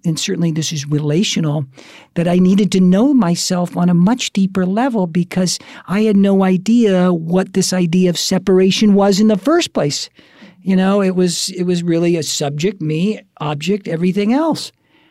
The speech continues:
Well, wait a, wait a second. We know today that there's so much more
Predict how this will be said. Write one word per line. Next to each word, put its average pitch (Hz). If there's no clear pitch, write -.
Well, 269
wait 302
a, 240
wait 240
a 285
second. 196
We 196
know 190
today 175
that 190
there's 202
so 190
much 180
more 165